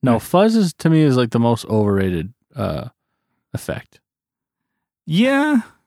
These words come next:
Speaker 1: We don't have to get into that right now. <laughs>
Speaker 2: But yeah, that could be an-, another
Speaker 1: That's
Speaker 2: topic
Speaker 1: another
Speaker 2: for another
Speaker 1: can of
Speaker 2: day.
Speaker 1: worms.
Speaker 2: I'm just, I just was thinking of, like, what's one under a hundred dollars that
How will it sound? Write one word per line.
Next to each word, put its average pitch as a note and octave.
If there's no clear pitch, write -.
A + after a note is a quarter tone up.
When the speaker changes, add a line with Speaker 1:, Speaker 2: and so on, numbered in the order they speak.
Speaker 1:
We D#3
don't F#3+
have G#3+
to G3
get E3
into C#3+
that A#2+
right A2+
now. -
<laughs> -
Speaker 2:
But D3
yeah, C#3+
that D3+
could D3+
be D#3+
an-, D3+
another D3+
Speaker 1:
That's E3
Speaker 2:
topic D3+
Speaker 1:
another D3+
Speaker 2:
for C#3+
another C3
Speaker 1:
can C#3
of B2+
Speaker 2:
day. C3
Speaker 1:
worms. A2+
Speaker 2:
I'm F#3+
just, E3
I D#3
just E3+
was C#3
thinking B2
of, A#2
like, B2
what's B2+
one C3
under B2+
a A#2
hundred A#2+
dollars B2+
that G#2